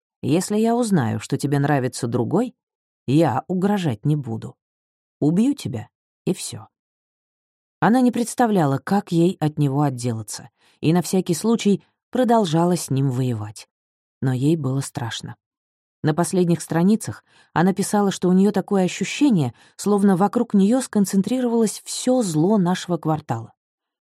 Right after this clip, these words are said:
Еще она писала, что зло и добро перемешиваясь, взаимно усиливаются. Но я не очень поняла,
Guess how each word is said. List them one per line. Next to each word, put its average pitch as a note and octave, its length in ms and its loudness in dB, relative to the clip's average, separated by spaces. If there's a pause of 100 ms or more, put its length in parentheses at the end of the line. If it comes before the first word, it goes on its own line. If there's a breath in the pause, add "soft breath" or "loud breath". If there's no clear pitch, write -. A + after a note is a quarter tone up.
(120)
Еще D3 300 2
она E3+ 160 4
писала, E3 400 0
что D#3+ 240 -2
зло C#3 320 0
и D#3+ 100 4
добро C3 480 0 (280)
перемешиваясь, D3 800 0 (220)
взаимно E3 500 2
усиливаются. B2 840 -4 (540)
Но E3 160 2
я F3 180 2
не G3 140 4
очень G3+ 300 2
поняла, G#3 480 2